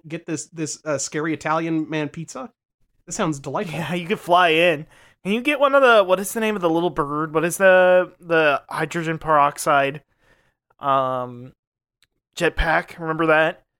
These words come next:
Speaker 1: Oh, you mean the ones that, uh, that, that, uh, that James Cameron, uh, improved upon when he made the jet skimmers?
Speaker 2: <laughs>
Speaker 1: Uh, w-, w-,
Speaker 2: That's true.
Speaker 1: yeah, when those, uh, those stupid, like, uh, resort, like, water packs that, like, lift you up in the air like Mario Sunshine.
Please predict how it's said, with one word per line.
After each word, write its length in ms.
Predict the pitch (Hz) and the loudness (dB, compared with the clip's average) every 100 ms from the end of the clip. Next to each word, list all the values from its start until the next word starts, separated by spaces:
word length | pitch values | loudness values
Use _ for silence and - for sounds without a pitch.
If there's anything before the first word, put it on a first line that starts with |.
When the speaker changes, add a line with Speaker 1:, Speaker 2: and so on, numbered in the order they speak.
| _ _ | _ _
Speaker 1:
Oh, 100 | 220 | 0
you 100 | 220 | 2
mean 100 | 233 | 2
the 80 | 220 | 2
ones 300 | 196 220 185 | 2 0 0
that, 120 | 190 | -4
uh, 300 | 175 170 165 | -2 -2 -2
that, 240 | 165 175 _ 175 | -6 -8 _ -8
that, 200 | 170 156 | -4 -2
uh, 400 | 160 147 135 131 139 | 0 2 0 -2 -8
that 280 | 160 156 160 | -8 -8 -6
James 260 | 165 170 | -4 -4
Cameron, 440 | - 170 170 170 160 | -2 -4 -2 -4 -4
uh, 320 | 156 143 139 135 _ - | -2 0 0 -4 _ -8
improved 420 | 156 - 190 175 | -6 -4 -6 -4
upon 340 | - 175 175 | -4 -2 -2
when 100 | 160 | -2
he 100 | 151 | -2
made 280 | 156 160 151 | -2 -2 -2
the 80 | 151 | -4
jet 300 | 135 147 - | -4 -8 -8
skimmers? 360 | - 185 196 285 285 | -8 -4 2 4 4
Speaker 2:
<laughs> 40 | 240 233 220 - | 0 0 -2 0
Speaker 1:
Uh, 160 | 196 185 | 0 0
w-, 140 | 175 | -2
w-, 280 | - 208 202 - | -8 -12 -8 0
Speaker 2:
That's 300 | 196 - - | 0 0 -2
true. 240 | 180 147 | 2 4
Speaker 1:
yeah, 140 | 165 | 2
when 260 | 160 180 175 | 0 -4 -4
those, 460 | 185 175 180 175 170 | -12 -2 0 0 0
uh, 100 | 165 | -2
those 280 | 160 175 170 | 0 -2 -2
stupid, 320 | - 202 190 | -4 -2 -2
like, 260 | 170 165 165 | -2 -4 -2
uh, 180 | 147 139 | -2 -2
resort, 500 | 160 156 135 156 156 - - | -4 -4 -2 -2 -2 -6 -14
like, 160 | 135 143 | -12 -6
water 320 | 139 143 151 | -2 0 0
packs 400 | 151 156 151 - | -2 -4 -6 -10
that, 120 | 131 | -8
like, 200 | 135 139 | -10 -10
lift 260 | 143 143 160 | -8 -6 -2
you 100 | 156 | -4
up 120 | 156 | -2
in 60 | |
the 60 | 143 | -2
air 140 | 151 | 2
like 160 | 147 139 | 2 0
Mario 440 | 147 143 143 143 | -4 -2 0 -2
Sunshine. 600 | 139 147 147 165 165 175 | -2 -4 -4 -4 -6 -6